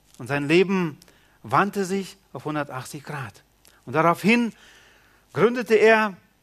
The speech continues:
in Weimar das Rettungshaus für circa zweihundert verwahrloste Kinder. Und achtzehnhundertsechzehn schrieb er dann dieses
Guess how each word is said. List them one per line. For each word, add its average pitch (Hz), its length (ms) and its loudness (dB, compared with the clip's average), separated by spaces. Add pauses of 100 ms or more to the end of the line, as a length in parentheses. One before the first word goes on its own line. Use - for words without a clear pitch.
(460)
in 131 180 -8
Weimar 180 540 2 (320)
das 151 240 -2
Rettungshaus 160 880 0 (340)
für 147 200 -10
circa 165 340 0
zweihundert 185 720 2 (520)
verwahrloste 147 680 0
Kinder. 110 420 -6 (2250)
Und 127 540 -6 (840)
achtzehnhundertsechzehn 180 2500 -2 (400)
schrieb 202 420 0
er 180 160 4
dann 156 220 2
dieses 165 500 0